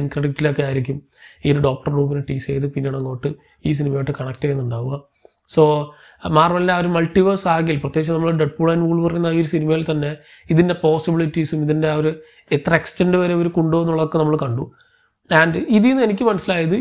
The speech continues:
ഈ ഒരു മൾട്ടിവേഴ്സ് എന്നൊരു കോൺസെപ്റ്റിനെ എടുത്ത് നമുക്ക് ഇതാണ് ചെയ്തു വന്നത്, നമ്മൾ ഇങ്ങനെയാണ് ഉദ്ദേശിച്ചത്,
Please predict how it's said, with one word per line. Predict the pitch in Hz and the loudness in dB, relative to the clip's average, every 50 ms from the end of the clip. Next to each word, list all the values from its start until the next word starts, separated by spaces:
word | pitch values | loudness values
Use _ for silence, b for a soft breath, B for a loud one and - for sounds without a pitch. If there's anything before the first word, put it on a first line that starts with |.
| 233 196 | 2 2
ഈ | 208 233 | 2 2
ഒരു | 233 220 196 | 2 2 0
മൾട്ടിവേഴ്സ് | 185 180 180 - 220 220 202 220 | 0 -2 0 2 2 2 2 2
എന്നൊരു | 220 214 214 214 - | 0 0 -2 0 0
കോൺസെപ്റ്റിനെ | 180 170 165 - 170 170 185 180 160 | 0 0 0 -4 -4 -2 -2 0 0
എടുത്ത് | 151 139 127 - 160 147 | -2 -2 -4 -6 -6 -6
നമുക്ക് | 139 139 - 160 147 | -4 -4 -2 -2 2
ഇതാണ് | 143 156 165 175 175 170 | 2 2 2 2 0 0
ചെയ്തു | 165 160 160 170 165 | 0 0 0 0 0
വന്നത്, | 156 156 160 156 | 0 0 -2 -2
നമ്മൾ | 151 147 147 | -2 -2 -2
ഇങ്ങനെയാണ് | 143 147 151 156 156 160 165 170 170 | 0 0 2 0 0 0 -2 -4 -2
ഉദ്ദേശിച്ചത്, | 151 143 147 143 147 - 151 143 | -2 -2 -2 -2 -2 -4 -2 -2